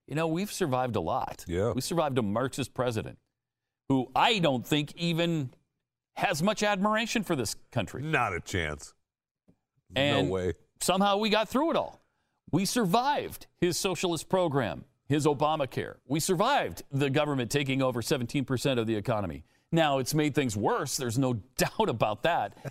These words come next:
Speaker 1: And a lot worse. And it's, even for people who don't have Obamacare, it's made healthcare, uh,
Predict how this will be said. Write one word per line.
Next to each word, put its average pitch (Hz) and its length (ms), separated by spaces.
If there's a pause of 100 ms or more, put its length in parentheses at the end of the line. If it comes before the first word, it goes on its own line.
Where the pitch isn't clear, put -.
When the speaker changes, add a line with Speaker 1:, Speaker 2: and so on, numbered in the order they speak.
(140)
Speaker 1:
And 160 120
a 160 40
lot 185 320
worse. 131 380
And 185 160
it's, 180 260 (680)
even 254 360
for 208 160
people 202 420
who 165 280
don't 196 260
have 185 380
Obamacare, 160 880
it's 135 220
made 139 240
healthcare, 113 640 (520)
uh, 101 520